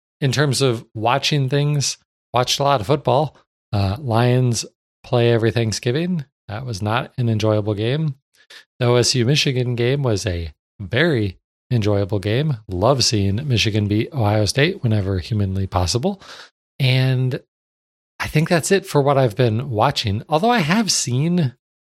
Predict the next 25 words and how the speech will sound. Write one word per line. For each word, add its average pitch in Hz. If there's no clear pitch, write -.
bits -
and 123
pieces 156
of 156
Loki 165
season 175
two 175
because 104
Jen 104
and 101
Eden 117
have 107
been 117
watching 160
it, 175
so 127
sometimes 110
I'm 110
on 117
the 107
couch 110
while 117
they 107
watch 131
it. 160